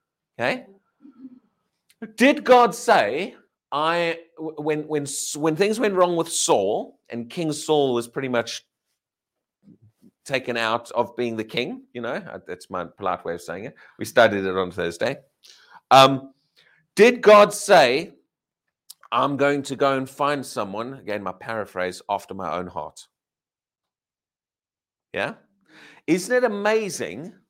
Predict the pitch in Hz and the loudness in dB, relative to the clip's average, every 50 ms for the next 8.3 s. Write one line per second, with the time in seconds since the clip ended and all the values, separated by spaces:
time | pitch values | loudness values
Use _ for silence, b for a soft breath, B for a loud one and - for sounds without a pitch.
0 | _ _ b b b b b b b 135 135 131 123 143 143 151 185 - - 180 | _ _ b b b b b b b -6 -6 -4 0 2 4 4 4 2 0 -4
1 | 208 208 196 156 147 147 151 170 190 190 - - 180 170 160 - - 156 156 - | -4 -4 -4 -8 -10 -6 -2 -2 -2 -2 -4 -10 -10 -10 -10 -10 -10 -10 -10 -10
2 | - - 180 175 185 180 165 147 143 143 143 - - - 139 139 143 143 - - | -10 -6 -6 -6 -6 -4 -2 -2 -2 -2 -4 -6 -6 -4 -4 -4 -4 -4 -4 -4
3 | 151 151 - 156 185 226 220 233 202 185 175 160 151 - 135 135 135 - - 143 | -4 -2 2 2 2 2 2 -2 -4 -4 -4 -6 -4 0 0 0 0 -2 -6 -6
4 | 139 123 98 117 120 110 107 - 113 92 - - 95 - - 113 104 - 113 107 | -4 -2 -2 -2 -2 -4 -6 -8 -8 -8 -8 -10 -12 -8 -8 -8 -8 -8 -8 -8
5 | 104 101 92 95 - 277 311 262 - _ _ - - 339 - - 262 - - 175 | -6 -6 -6 -8 -8 -8 -10 -10 -12 _ _ -12 -12 -6 -2 0 0 0 0 -2
6 | 220 285 123 101 117 - 254 320 - - - - - - - 69 107 - - _ | -4 -4 -4 -6 -6 -6 -6 -6 -6 -8 -10 -16 -20 -20 -20 -20 -20 -20 -20 _
7 | - 175 147 165 - 165 190 233 - - 202 202 196 170 165 151 139 170 190 - | -20 -20 -18 -10 -4 -4 -2 -2 0 0 0 0 0 -2 -6 -2 0 0 0 0
8 | - - 339 - - _ | -2 -4 -6 -6 -6 _